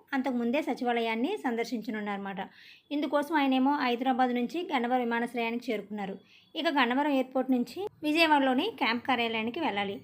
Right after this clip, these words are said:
అయితే గన్నవరం విమానాశ్రయం నుంచి క్యాంప్ కార్యాలయానికి పవన్ కళ్యాణ్ బుల్లెట్ ప్రూఫ్ కారులో వెళ్లారు. మాజీ సీఎం వైఎస్ జగన్మోహన్ రెడ్డి వినియోగించిన బుల్లెట్ ప్రూఫ్ వాహనాన్ని ప్రభుత్వము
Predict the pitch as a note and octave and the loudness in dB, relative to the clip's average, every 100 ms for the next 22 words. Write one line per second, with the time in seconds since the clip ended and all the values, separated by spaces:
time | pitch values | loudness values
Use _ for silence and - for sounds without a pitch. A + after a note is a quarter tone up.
0 | - C#4+ F#4+ D#4+ G#3+ A#3+ D#4 C4 B3 C4 | -4 0 0 2 2 2 0 0 2 0
1 | C4 B3 A#3+ A#3 A#3 F4 G4+ C#4+ G#3+ A#3 | 0 -2 0 -2 -2 -2 -2 -2 -2 -2
2 | C4+ A#3+ A#3 A3+ A3+ A3+ C#4 F4 C4 G#3 | -2 0 0 -2 -4 -4 -4 -2 -2 -4
3 | G#3+ A#3 A3+ A3 F#4 B4 C4+ - A#3+ C4+ | -4 -4 -2 -2 -2 -4 -8 -6 0 0
4 | C#4+ - B3 - B3 A3+ E4 A#3 G3+ G3 | 0 -2 -4 -2 -2 -2 -2 -2 -2 -4
5 | - - - - - B3+ C#4+ F#4 F4+ D4 | -8 -18 -20 -14 2 4 6 4 2 2
6 | C#4 A#3+ C4 B3+ A#3+ A#3+ A#3 A3+ A3+ A3 | 2 2 2 0 0 -2 -2 -2 -2 -2
7 | G#3+ A3 G#3+ - A3 D4+ E4 A3+ A#3+ A#3 | -2 -2 -4 -6 -4 -2 0 -2 -2 -4
8 | - A#3 C4 E4 - _ _ _ D#4 D4 | -4 -4 -2 -6 -8 _ _ _ 4 6
9 | D#4 E4 C#4+ E4+ F#4+ C4 C4 C4+ B3+ G4 | 8 6 4 2 2 2 2 4 4 4